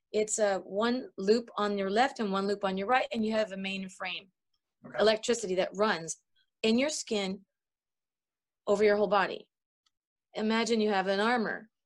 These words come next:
Speaker 1: a chain link mesh on your body. Someone takes a sword and goes through the chain mesh. The electricity can no longer go through the chain mesh. Does that make sense?
Speaker 2: Yeah.
Speaker 1: Okay, so imagine that you never have any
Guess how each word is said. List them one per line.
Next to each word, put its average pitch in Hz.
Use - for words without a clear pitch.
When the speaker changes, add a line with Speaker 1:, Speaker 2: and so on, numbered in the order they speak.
Speaker 1:
a 180
chain 208
link 202
mesh 185
on 170
your 175
body. 180
Someone 214
takes 220
a 214
sword 240
and 196
goes 208
through 233
the 214
chain 214
mesh. 185
The 226
electricity 240
can 214
no 196
longer 202
go 190
through 190
the 180
chain 175
mesh. 143
Does 214
that 262
make 254
sense? 233
Speaker 2:
Yeah. 214
Speaker 1:
Okay, 240
so -
imagine 220
that 175
you 208
never 202
have 202
any 254